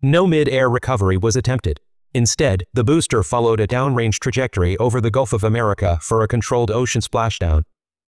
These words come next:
One of the key experiments involved guiding the booster down at a steeper angle of attack to increase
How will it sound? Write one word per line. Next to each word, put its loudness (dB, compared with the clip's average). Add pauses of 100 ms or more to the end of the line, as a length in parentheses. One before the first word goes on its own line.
(120)
One 4
of 2
the 0
key -2
experiments 0
involved 0
guiding 0
the 2
booster 0
down 0
at 0
a 0
steeper -2
angle 0
of 0
attack -2
to 0
increase -2